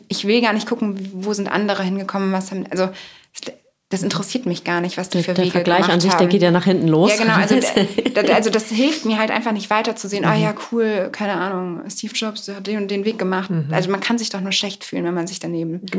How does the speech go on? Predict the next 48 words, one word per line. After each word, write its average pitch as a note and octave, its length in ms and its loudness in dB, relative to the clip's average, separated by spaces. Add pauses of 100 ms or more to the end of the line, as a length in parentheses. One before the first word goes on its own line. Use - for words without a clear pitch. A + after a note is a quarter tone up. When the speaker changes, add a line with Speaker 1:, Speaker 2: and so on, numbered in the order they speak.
Speaker 3:
Sehr D#3+ 160 2
sicher. D3+ 360 0
Speaker 2:
Oh, C#4 100 4
es - 40 4
kann G3 240 4
Speaker 1:
äh, - 40 2
Speaker 2:
auch E3+ 180 2
anspornen, G#3+ 480 6
Speaker 1:
stellt. D4+ 140 4
Speaker 2:
glaub C#4+ 200 4 (100)
ich. - 280 -4
Ähm, G#3+ 680 4 (160)
Speaker 1:
Ja, E3+ 140 -2
Speaker 3:
Ja. B3+ 460 4
Speaker 1:
aber G3+ 220 4
den G3 100 6
Speaker 2:
aber F#3+ 100 6
Speaker 1:
Ansporn F#3 340 4
Speaker 2:
in A#3 40 2
Speaker 1:
habe A3+ 100 2
ich A3+ 100 0
halt A3 120 0
nie G#3 100 0
gebraucht G3 380 -4
von F3+ 160 -4
außen. E3+ 540 -2
Speaker 2:
Mhm. F3+ 40 2
Speaker 1:
Den G#3 160 6
hatte F#3+ 140 8
ich G3+ 140 4
halt F#3+ 320 0
immer F#3+ 460 -2
schon F#3 340 -2
von F#3 180 -6
mir F3 160 -2
selbst G3+ 480 -2
und F#3+ 160 -2
deswegen F#3 300 -4
habe F#3+ 100 -6
ich G3 220 -8
da F3+ 140 -4
keinen F#3 680 -4 (220)
Speaker 2:
Kein E3+ 160 0
Bedarf. D#3+ 400 -4 (640)
Speaker 1:
keinen F#3+ 180 -8
Bedarf. F#3+ 260 -10 (220)
Speaker 2:
Mhm. E3+ 260 2
Speaker 1:
Ja. F3+ 140 -4